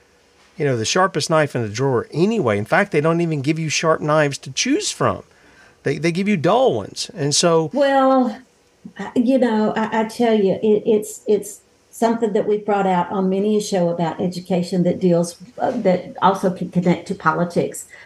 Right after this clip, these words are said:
Speaker 1: Yep.
Speaker 2: And people will say, "Well, you know, you need to talk about education, not politics." Well, honey, the two are, are, are
Speaker 1: They're
Speaker 2: like
Speaker 1: interwoven.
Speaker 2: this.
Speaker 1: Yeah, they're interwoven. We
Speaker 2: They're,
Speaker 1: got about
Speaker 2: they're
Speaker 1: thirty seconds,
Speaker 2: absolutely
Speaker 1: Lynn. I'm gonna
Speaker 2: Okay,
Speaker 1: give
Speaker 2: I
Speaker 1: those to
Speaker 2: just
Speaker 1: you.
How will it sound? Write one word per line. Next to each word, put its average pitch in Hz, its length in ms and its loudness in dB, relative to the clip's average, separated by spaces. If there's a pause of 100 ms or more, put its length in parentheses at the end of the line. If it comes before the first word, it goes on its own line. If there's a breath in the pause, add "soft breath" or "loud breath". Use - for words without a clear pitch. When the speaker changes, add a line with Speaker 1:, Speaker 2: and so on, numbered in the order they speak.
(120 loud breath)
Speaker 1:
Yep. - 160 -2
Speaker 2:
And 185 180 2
people 208 220 0
will 202 80 0
say, 180 180 0
"Well, 185 260 0 (160 loud breath)
you 226 100 -2
know, 190 280 2 (160 loud breath)
you 233 160 0
need 247 200 0
to 220 60 -2
talk 220 200 -2
about 208 180 2
education, 190 720 0
not 190 200 -2
politics." 180 580 -2
Well, 208 100 2
honey, 226 300 0
the 190 140 0
two 233 380 0
are, 180 220 0 (100)
are, 180 120 2 (120)
are 190 60 -2
Speaker 1:
They're 175 120 0
Speaker 2:
like - 80 0
Speaker 1:
interwoven. 220 420 0
Speaker 2:
this. 170 140 -2
Speaker 1:
Yeah, 151 160 0
they're 175 160 -2
interwoven. 190 440 0
We 277 80 0
Speaker 2:
They're, 240 100 -2
Speaker 1:
got - 100 0
about 254 100 -2
Speaker 2:
they're 214 120 0
Speaker 1:
thirty - 120 0
seconds, 233 320 0
Speaker 2:
absolutely 135 280 0
Speaker 1:
Lynn. 143 160 -4 (400)
I'm 220 120 0
gonna 170 60 0
Speaker 2:
Okay, 175 100 0
Speaker 1:
give 156 180 0
Speaker 2:
I 151 40 2
Speaker 1:
those 151 100 0
to 247 60 2
Speaker 2:
just 156 100 0
Speaker 1:
you. 104 180 0